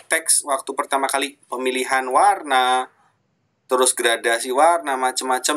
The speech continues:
itu, eh, diperhatikan. Ya. Jangan bikin beginian, backgroundnya hitam, depannya hijau, atau bahkan backgroundnya merah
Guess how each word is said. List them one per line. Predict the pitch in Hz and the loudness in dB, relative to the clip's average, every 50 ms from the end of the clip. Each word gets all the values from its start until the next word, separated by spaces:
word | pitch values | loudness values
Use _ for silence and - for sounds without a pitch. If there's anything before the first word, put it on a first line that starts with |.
| 147 143 | -2 -6
itu, | 135 - 175 180 180 175 170 165 - - | -4 2 4 6 6 6 4 0 -4 -4
eh, | 135 123 123 123 120 120 120 117 113 117 113 _ _ _ _ _ _ _ _ _ _ _ _ _ _ _ _ _ | -2 0 2 2 2 2 2 2 0 -2 -4 _ _ _ _ _ _ _ _ _ _ _ _ _ _ _ _ _
diperhatikan. | - 120 123 120 120 120 123 123 120 - - - 165 - - 135 - 139 123 127 117 _ _ _ _ _ _ _ _ _ _ _ _ _ _ _ _ _ _ _ _ _ _ _ _ _ - | -2 0 2 4 4 4 4 2 2 0 -2 -2 -2 -4 -4 -2 0 0 0 -2 -8 _ _ _ _ _ _ _ _ _ _ _ _ _ _ _ _ _ _ _ _ _ _ _ _ _ 0
Ya. | 107 113 127 - - - _ _ _ _ _ _ _ _ _ _ _ _ _ _ _ _ _ _ _ _ - | 2 2 2 2 -2 -8 _ _ _ _ _ _ _ _ _ _ _ _ _ _ _ _ _ _ _ _ 0
Jangan | 120 123 120 123 131 147 165 185 185 185 180 151 123 | 0 0 2 2 2 2 2 2 2 -2 -6 -8 -6
bikin | 120 127 127 _ - 151 151 151 156 151 151 151 151 147 135 127 | -6 -8 -6 _ 0 2 2 2 0 0 -4 -4 -6 -6 -6 -6
beginian, | 123 120 127 127 127 127 131 147 170 180 180 - - - _ _ _ _ _ _ _ _ _ _ _ _ _ _ _ _ | -4 -2 -2 0 0 2 2 4 2 2 0 -2 -8 -16 _ _ _ _ _ _ _ _ _ _ _ _ _ _ _ _
backgroundnya | 120 120 120 - 127 127 127 131 131 131 | -2 -2 0 0 -2 0 0 0 -2 -2
hitam, | 131 127 - - 165 170 175 175 170 170 - _ _ _ _ _ _ | -4 -6 -2 2 4 4 4 4 0 -8 -16 _ _ _ _ _ _
depannya | _ 127 127 - 135 139 147 156 165 165 175 170 170 - - | _ -6 -2 0 0 0 2 2 2 2 2 0 -2 -8 -18
hijau, | 117 107 - 143 165 175 156 117 92 - _ _ _ _ _ _ _ _ _ _ _ _ _ _ | -10 -4 0 2 4 4 2 0 -4 -8 _ _ _ _ _ _ _ _ _ _ _ _ _ _
atau | - 117 117 - 127 127 | -12 -8 0 0 0 0
bahkan | 123 120 117 - - 135 143 143 143 139 131 120 - _ _ _ _ _ _ | 0 -2 -4 -2 -2 -2 -2 -2 -6 -14 -20 -20 -20 _ _ _ _ _ _
backgroundnya | 120 120 - 123 123 123 131 127 127 | -8 -6 -4 -4 -4 -2 -2 -4 -4
merah | 123 123 123 120 123 135 156 165 175 | -4 -2 -2 0 0 2 2 2 0